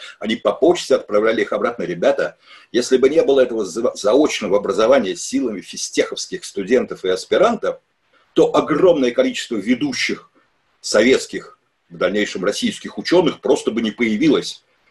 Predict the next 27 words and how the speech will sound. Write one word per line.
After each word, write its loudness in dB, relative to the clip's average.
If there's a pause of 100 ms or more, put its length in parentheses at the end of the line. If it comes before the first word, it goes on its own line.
(140)
потому 2
что 2
они 2
не 0
смогли 2
бы 0
поступить -4
на 0
физтех 2
с -8
теми 2
знаниями, -2
которые 0
им 0
давала 4
та -2
самая 0
какая-то 0
провинциальная -2
школа. -4 (200)
При 2
всем 2
уважении 2
к -14
этой -4
школе, -2
ну, -8